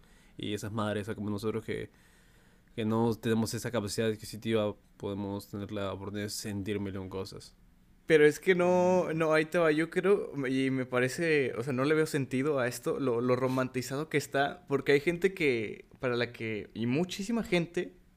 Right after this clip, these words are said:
Speaker 2: que para ellos saltar en paracaídas es una meta en su vida, es de que no, lo tengo que hacer antes de, de morir, pero ¿por, por qué, güey? O sea, ¿por, por qué es algo tan importante? No, no, explícamelo.
Speaker 1: Es que no los han vendido así,
Speaker 2: Ajá.
Speaker 1: güey, desde las películas, series,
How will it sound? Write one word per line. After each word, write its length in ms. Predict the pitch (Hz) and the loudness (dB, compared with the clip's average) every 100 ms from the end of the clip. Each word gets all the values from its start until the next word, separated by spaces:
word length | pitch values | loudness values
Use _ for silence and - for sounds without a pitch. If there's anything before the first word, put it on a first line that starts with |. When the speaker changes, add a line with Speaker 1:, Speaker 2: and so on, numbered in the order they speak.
| - - - - - - _ | -20 -20 -20 -20 -20 -20 _
Speaker 2:
que 260 | - 123 120 | -2 0 2
para 240 | 123 123 | 4 6
ellos 160 | 135 165 | 4 4
saltar 240 | 151 135 | 2 4
en 80 | 151 | 2
paracaídas 400 | 147 120 143 147 | 2 2 2 2
es 100 | 135 | -2
una 140 | 156 | 0
meta 300 | 139 139 139 | 2 0 2
en 100 | 135 | 0
su 140 | 120 120 | 0 -4
vida, 220 | 117 107 | -4 -4
es 80 | 110 | -6
de 100 | 120 | -10
que 120 | 120 | -6
no, 160 | 117 120 | -4 -4
lo 120 | 117 | -6
tengo 140 | 120 120 | -8 -8
que 80 | |
hacer 160 | 123 120 | -8 -8
antes 220 | 120 120 | -10 -8
de, 120 | 117 113 - | -10 -10 -16
de 120 | 117 110 | -10 -8
morir, 380 | 104 107 101 - | -6 -8 -12 -14
pero 140 | 107 107 | -16 -10
¿por, 240 | 110 110 | -10 -10
por 240 | - 104 | -12 -12
qué, 180 | - 120 | 0 2
güey? 240 | 139 117 92 | 2 -2 -6
O 60 | |
sea, 140 | 104 92 | -10 -12
¿por, 200 | - 117 | -12 -4
por 240 | 123 113 | -4 0
qué 120 | 131 | 4
es 100 | 135 | 4
algo 180 | 151 151 | 4 4
tan 120 | 143 | 4
importante? 680 | 147 151 120 120 143 - - - | 2 2 0 2 -2 -2 -16 -6
No, 160 | 117 | -4
no, 220 | 123 120 113 | -2 -4 -8
explícamelo. 600 | - - 151 175 160 92 - _ _ _ - - | -12 -2 -2 0 -2 -2 -8 _ _ _ -18 -6
Speaker 1:
Es 100 | 135 | 2
que 80 | 151 | 6
no 80 | |
los 200 | 156 147 | 6 6
han 120 | 175 175 | 4 4
vendido 440 | 160 143 147 135 | 4 6 6 4
así, 320 | 117 - 113 | 0 -4 -2
Speaker 2:
Ajá. 260 | 131 127 120 | 0 0 -2
Speaker 1:
güey, 40 | 120 127 | -8 -12
desde 200 | 117 113 | -6 -4
las 100 | 110 | -4
películas, 800 | - 120 113 123 113 113 107 104 | -6 -4 -2 -2 -2 -2 -2 -4
series, 840 | - - 117 113 113 107 104 101 | -8 -4 -2 -2 -2 -2 -2 -6